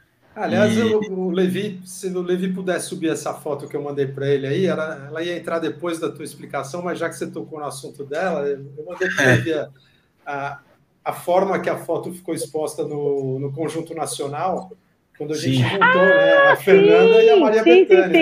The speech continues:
Speaker 3: sim. Sim, me mandaram muito na época esse daí. Falaram, "Meu, você tá lá, né?" Me mandaram pra caralho isso daí. Agora, por isso que eu falei, dependendo de, da, da foto eu lembro. Eu lembro que me marcaram
Speaker 1: Uhum.
Speaker 3: muito nesse daí.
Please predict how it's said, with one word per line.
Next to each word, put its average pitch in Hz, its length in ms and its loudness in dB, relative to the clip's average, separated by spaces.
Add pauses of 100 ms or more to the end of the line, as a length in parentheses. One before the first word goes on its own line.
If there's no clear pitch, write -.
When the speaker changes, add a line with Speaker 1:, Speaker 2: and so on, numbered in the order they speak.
(140)
Speaker 3:
sim. - 60 -8 (500)
Sim, 302 300 8
me 285 120 10
mandaram 330 540 8
muito 349 600 8
na 262 180 6
época 233 360 6
esse 214 140 2
daí. 233 220 8
Falaram, 294 240 2
"Meu, 508 400 8
você 494 100 2
tá 494 100 4
lá, 508 380 4 (300)
né?" 381 60 4
Me 311 80 6
mandaram 302 360 8
pra 302 160 2
caralho 262 500 4
isso 196 140 -4
daí. 202 280 8
Agora, 240 420 8 (180)
por 285 80 6
isso 285 80 10
que 330 60 8
eu 320 60 10
falei, 320 260 8
dependendo 269 640 6
de, 277 180 6
da, 254 300 6
da 240 160 2
foto 262 300 4
eu 311 100 10
lembro. 220 320 6
Eu 208 40 4
lembro 240 220 6
que 285 100 2
me 269 60 4
marcaram 262 460 4
Speaker 1:
Uhum. 269 80 -2
Speaker 3:
muito 262 280 0
nesse 202 220 -2
daí. 190 240 8